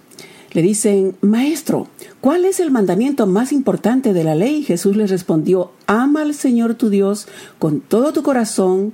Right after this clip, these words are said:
con todo tu ser y con toda tu mente." Jesús, ¿qué les respondió? Les dijo, "Este es el primer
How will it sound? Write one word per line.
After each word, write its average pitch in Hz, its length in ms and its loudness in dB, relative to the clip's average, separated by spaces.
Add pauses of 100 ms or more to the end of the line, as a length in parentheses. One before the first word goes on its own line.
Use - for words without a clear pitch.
(160)
con 160 220 0
todo 262 420 0
tu 285 100 -2
ser 190 400 0 (300)
y 214 100 2
con 151 240 -2
toda 165 360 0
tu 151 100 -2
mente." 143 420 -2 (480)
Jesús, 190 380 0
¿qué 262 120 0
les 269 160 2
respondió? 185 600 0 (260)
Les 151 140 0
dijo, - 320 -2 (100)
"Este 320 320 0
es 277 100 -2
el 233 100 0
primer 226 720 0